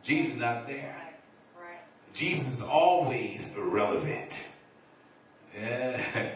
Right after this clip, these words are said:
Speaker 1: <laughs> His word is always relevant.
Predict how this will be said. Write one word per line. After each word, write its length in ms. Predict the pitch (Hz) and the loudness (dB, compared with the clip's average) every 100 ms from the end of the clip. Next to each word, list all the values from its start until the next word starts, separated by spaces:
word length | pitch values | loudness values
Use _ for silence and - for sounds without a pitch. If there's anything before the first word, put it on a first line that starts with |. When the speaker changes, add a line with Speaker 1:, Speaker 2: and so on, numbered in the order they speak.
| - | -10
Speaker 1:
<laughs> 140 | - | -12
His 240 | - 143 131 | 0 2 2
word 600 | 120 175 185 113 78 - - - - - - | 2 4 4 2 -4 -8 -12 -20 -20 -20 -8
is 260 | 104 - 123 | -4 -2 6
always 1000 | 139 160 160 - 110 85 82 - - - - - | 8 10 8 6 0 -4 -6 -10 -12 -16 -20 -12
relevant. 1000 | - - 123 123 - - - - - | -2 4 4 4 2 -2 -6 -8 -10